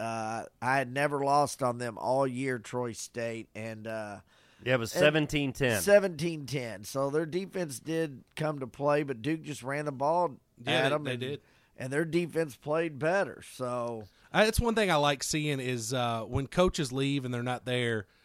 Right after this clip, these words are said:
Speaker 3: some of these guys just rally behind their coaches. Like Duke, they, they, they rallied behind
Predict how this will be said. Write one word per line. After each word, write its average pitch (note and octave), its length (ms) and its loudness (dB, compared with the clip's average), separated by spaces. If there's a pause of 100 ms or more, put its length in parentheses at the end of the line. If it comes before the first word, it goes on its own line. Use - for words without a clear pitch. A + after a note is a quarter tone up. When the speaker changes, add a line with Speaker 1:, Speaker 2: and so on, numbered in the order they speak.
(280)
Speaker 3:
some F3 260 0
of D#3+ 40 0
these C3+ 240 -2
guys C3+ 400 2
just - 240 -6
rally B2+ 320 0
behind A#2+ 300 -2
their A2 80 -6
coaches. B2 420 -4
Like C3 200 -4
Duke, C#3+ 340 0
they, C3 240 -2
they, B2 240 -2
they A#2+ 160 -4
rallied B2 400 0
behind A2 580 -2